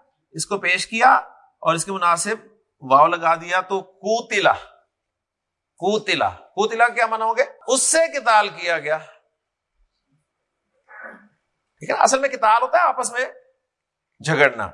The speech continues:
لیکن کوئی ایک دوسرے سے تو جھگڑے گا نا۔ یعنی زید نے حامد سے جھگڑا کیا،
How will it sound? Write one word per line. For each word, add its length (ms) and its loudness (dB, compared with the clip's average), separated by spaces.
لیکن 240 -2
کوئی 220 2
ایک 360 -4
دوسرے 260 -6
سے 80 -6
تو 80 -6
جھگڑے 380 -2
گا 80 2
نا۔ 380 2
یعنی 180 4
زید 420 4
نے 180 -2
حامد 440 2
سے 400 0
جھگڑا 340 2
کیا، 280 -2